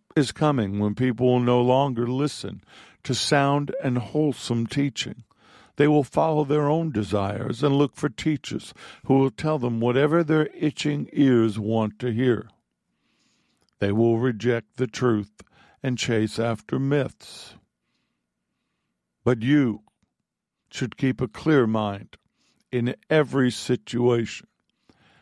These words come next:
Don't be afraid of suffering for the Lord. Work at telling others the good news and fully carry out the ministry God has given you. And yes, I know you could say to me, "Paul's talking to Timothy," who's the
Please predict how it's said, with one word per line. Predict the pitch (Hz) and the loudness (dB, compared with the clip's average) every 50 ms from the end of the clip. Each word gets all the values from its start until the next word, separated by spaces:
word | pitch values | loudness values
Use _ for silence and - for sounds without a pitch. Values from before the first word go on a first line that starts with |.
| _ _ _ | _ _ _
Don't | 139 135 131 117 | 2 2 2 2
be | 131 131 | 0 -2
afraid | 135 120 - - 147 143 127 117 | -2 -2 -4 -4 -2 -2 -2 -4
of | - - | -6 -8
suffering | - - 143 135 120 - - 127 127 123 | -2 2 2 2 2 0 -4 -4 -4 -4
for | 113 - 143 147 | -6 -6 -6 -4
the | 131 143 | -2 -2
Lord. | 143 131 117 101 95 92 90 - - - - _ _ _ _ _ _ _ _ _ _ _ | 0 0 0 0 0 0 -4 -6 -10 -16 -20 _ _ _ _ _ _ _ _ _ _ _
Work | _ 117 120 120 113 110 - 147 | _ 0 2 2 0 -2 -6 -8
at | 147 - - | -10 -8 -4
telling | - 135 131 131 135 135 131 | -2 0 0 2 0 0 2
others | 127 123 117 120 127 120 107 - | 2 2 2 2 0 -2 -2 -4
the | - 135 110 - _ _ | -8 -10 -10 -10 _ _
good | - 156 156 139 120 | -2 -2 0 0 -2
news | 120 120 110 104 - - - - - - - _ _ _ _ _ _ _ _ _ _ _ | -2 -2 -2 -4 -6 -8 -12 -14 -16 -16 -18 _ _ _ _ _ _ _ _ _ _ _
and | - 135 123 - | -6 -6 -6 -6
fully | - - 147 143 127 123 117 | -4 0 2 2 4 2 2
carry | 107 - - - 127 123 120 113 113 117 | 0 -4 -6 -4 -2 0 0 0 0 0
out | 117 117 107 - | -2 -4 -6 -6
the | - 127 | -6 -4
ministry | 127 131 135 127 123 113 101 - - - 104 - - - _ | -2 0 0 0 0 -4 -6 -8 -12 -14 -16 -16 -18 -16 _
God | - 110 101 95 92 90 | -2 0 0 0 -2 -4
has | 92 92 92 87 87 | -6 -6 -8 -8 -8
given | - 113 110 98 95 92 92 95 | -6 -4 -4 -4 -4 -8 -10 -10
you. | 98 98 110 - _ _ _ _ _ _ _ _ _ _ _ _ _ _ _ _ _ | -12 -14 -16 -18 _ _ _ _ _ _ _ _ _ _ _ _ _ _ _ _ _
And | - 131 127 | -2 0 2
yes, | 131 131 135 127 - - | 2 2 2 0 0 -2
I | 147 147 | 0 0
know | 143 139 131 123 | 2 2 2 2
you | 123 127 139 120 | 0 -2 -2 -4
could | 123 135 113 | -4 -6 -4
say | - - 147 139 131 | -2 0 0 2 2
to | 127 | 2
me, | 131 135 123 | 0 0 -2
"Paul's | - 131 135 147 147 131 - | 0 0 2 2 2 0 -2
talking | - 131 135 131 - - 143 139 | -2 -4 -4 -4 -4 -6 -4 -2
to | 127 131 | -2 -2
Timothy," | 123 - - 151 127 117 110 - - - - - - _ _ _ _ _ _ _ _ _ _ _ | -4 -2 -2 0 0 0 -4 -6 -8 -14 -16 -16 -18 _ _ _ _ _ _ _ _ _ _ _
who's | _ 139 135 110 127 | _ -4 -4 -4 -6
the | 131 120 | -8 -10